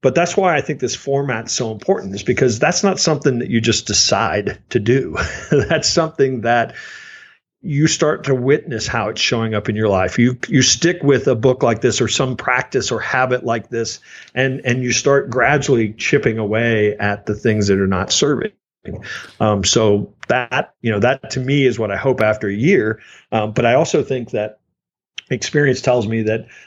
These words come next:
uh, if you read this for a year and you come back to, uh, November fifteenth, I think it is, you know, a year from now, you're gonna be a different person. And that reading is going to mean something entirely different to you.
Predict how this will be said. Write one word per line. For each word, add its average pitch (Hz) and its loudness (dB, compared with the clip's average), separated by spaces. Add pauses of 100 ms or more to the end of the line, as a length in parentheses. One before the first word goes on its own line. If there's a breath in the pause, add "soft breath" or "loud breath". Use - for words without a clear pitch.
(120)
uh, 113 -2
if - -2
you 139 6
read 143 4
this 131 2
for 120 2
a 117 6
year 110 4
and 104 -2
you 107 -2
come 117 0
back 110 2
to, 104 2
uh, 95 -4 (120)
November 110 2 (560 loud breath)
fifteenth, 123 0
I 107 2
think 104 -2
it 107 -2
is, 101 0
you 107 0
know, 98 0
a - 0
year 117 4
from 117 0
now, 98 -2
you're 101 0
gonna 165 4
be 160 4
a 143 4
different 139 -2
person. - -6
And 101 0 (140)
that 113 2
reading 139 4
is 107 2
going 117 2
to 107 0
mean 107 0
something 101 0
entirely 101 2
different 90 -2
to - -2
you. 82 -2